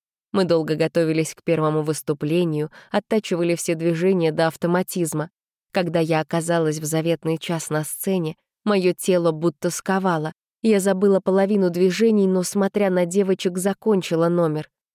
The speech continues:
Этот случай был для меня своеобразной терапией. Я сорвала этот пластырь стыда и страха, и на последующих выступлениях, будь то танцы, чтение стихов или ведение мероприятия, я ничего не боялась.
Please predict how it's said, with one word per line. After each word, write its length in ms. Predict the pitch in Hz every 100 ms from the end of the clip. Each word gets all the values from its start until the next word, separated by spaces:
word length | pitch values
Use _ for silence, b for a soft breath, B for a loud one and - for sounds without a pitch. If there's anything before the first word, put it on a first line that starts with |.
| _ _
Этот 320 | 214 180 165
случай 440 | - 185 185 - 165
был 220 | 170 165
для 200 | 165 165
меня 300 | 165 170 170
своеобразной 760 | - 160 156 160 160 156 160
терапией. 640 | 151 165 165 - 156 160 - _ _ _ _
Я 160 | 196 185
сорвала 680 | - 170 170 180 180 180 170
этот 260 | 156 160 -
пластырь 480 | 180 175 - 160
стыда 420 | 151 - 170 175 165
и 40 |
страха, 560 | 160 - 185 180 - -
и 80 | 175
на 120 | 175
последующих 680 | 185 185 208 196 170 - 170
выступлениях, 880 | 180 - 185 - 220 247 185 160 160
будь 280 | 156 170 -
то 140 | 165 - -
танцы, 480 | 196 202 185 170
чтение 440 | - - 240 202 165
стихов 580 | - 170 - 220 208 165
или 120 | 160
ведение 460 | 175 185 185 165
мероприятия, 840 | 165 165 - 185 208 226 - 175 175 _ _ _
я 140 | 302
ничего 380 | 285 285 294 277
не 140 | 269 269
боялась. 540 | 277 220 160 156